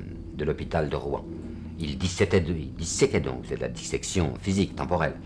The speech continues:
Eh bien, lui, parlant de dissection psychologique, dit : « Je dissèque sans cesse. Et quand j'ai découvert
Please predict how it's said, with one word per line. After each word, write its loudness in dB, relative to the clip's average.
Eh -2
bien, 6
lui, 8
parlant 4
de 0
dissection 0
psychologique, 4
dit : « 4
Je 10
dissèque 8
sans 4
cesse. 0
Et 4
quand 6
j'ai 2
découvert 2